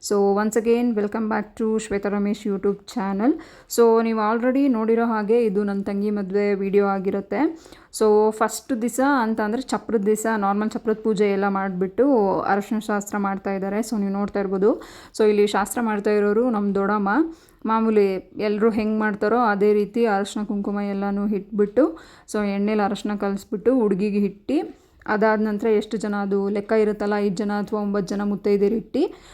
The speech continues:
ಅವ್ರಿಗೆ ನೀರು ಉಯ್ಯೋದು. So, ಎಲ್ಲರೂ ಒಬ್ರಾದ್ಮೇಲೆ ಒಬ್ರು ಶಾಸ್ತ್ರನ ಮಾಡ್ತಾಯಿದ್ರು. So, ನೀವು ನೋಡ್ತಾ ಇರ್ಬೋದು, ಹಿಂದೆಗಡೆ ಎಲ್ಲ ಸೋಬಾನೆ ಪದ ಎಲ್ಲ ಆಡ್ತಾಯಿದ್ರು, but ಇದರಲ್ಲಿ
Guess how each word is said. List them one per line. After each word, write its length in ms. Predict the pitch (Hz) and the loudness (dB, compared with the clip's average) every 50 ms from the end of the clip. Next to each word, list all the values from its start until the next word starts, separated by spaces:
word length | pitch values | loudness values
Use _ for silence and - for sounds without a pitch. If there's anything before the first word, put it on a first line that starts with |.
| - - - - | -20 -20 -10 -2
ಅವ್ರಿಗೆ 540 | 214 220 226 226 214 196 214 269 285 269 220 | 0 2 4 4 2 2 2 2 2 2 2
ನೀರು 280 | 214 214 220 220 202 220 | 2 2 2 2 2 0
ಉಯ್ಯೋದು. 580 | 196 196 196 185 185 208 269 339 - - - _ _ _ - - - | 0 -2 -2 -2 0 0 0 0 -2 -6 -16 _ _ _ -12 -4 2
So, 280 | 285 247 226 226 226 226 | 4 4 4 4 4 4
ಎಲ್ಲರೂ 380 | 220 226 226 233 240 233 240 | 2 2 2 2 2 2 2
ಒಬ್ರಾದ್ಮೇಲೆ 720 | 262 262 240 214 196 - 233 226 226 208 220 226 233 220 | 2 2 2 0 0 0 0 0 0 -2 -2 -2 0 0
ಒಬ್ರು 600 | 220 208 196 190 185 247 262 285 262 220 196 190 202 | 0 0 0 0 0 2 2 4 4 4 4 2 0
ಶಾಸ್ತ್ರನ 520 | - - 202 208 - - - 208 202 196 208 | 0 -2 -2 -2 -2 -4 -6 -4 -4 -2 -2
ಮಾಡ್ತಾಯಿದ್ರು. 680 | 220 220 208 196 196 - 220 202 196 190 208 208 254 269 | -2 -2 -2 -2 -4 -4 -4 -4 -4 0 0 0 0 2
So, 180 | 254 226 220 | 0 0 -2
ನೀವು 140 | 208 208 208 | 0 0 0
ನೋಡ್ತಾ 320 | 202 208 214 208 226 220 | -2 -2 -2 -2 0 0
ಇರ್ಬೋದು, 540 | 208 202 202 202 190 196 247 302 311 311 - | 2 2 2 2 4 4 4 4 4 4 2
ಹಿಂದೆಗಡೆ 420 | - - 214 220 226 233 254 254 247 | 2 0 0 2 2 2 2 2 2
ಎಲ್ಲ 200 | 240 226 233 240 | 2 2 2 0
ಸೋಬಾನೆ 440 | 233 - 214 208 202 214 214 220 | 0 0 0 0 0 0 -2 -4
ಪದ 220 | 220 220 220 202 214 214 220 220 220 220 226 - | -4 -2 -2 -2 -2 -2 -2 -2 -2 -4 -4 -4
ಎಲ್ಲ 160 | - 202 202 208 | -4 -2 0 2
ಆಡ್ತಾಯಿದ್ರು, 840 | 214 208 196 202 202 202 - - 214 208 202 185 185 220 311 330 - - - - - - - - | 2 2 0 0 -2 -2 -2 0 0 2 2 4 4 4 4 2 0 -6 -16 -20 -20 -20 -8 -2
but 200 | 214 226 214 220 | -2 0 2 2
ಇದರಲ್ಲಿ 840 | 214 208 180 202 214 214 214 208 214 208 202 190 185 185 185 185 | 0 2 2 2 2 4 4 2 2 2 2 4 4 4 2 2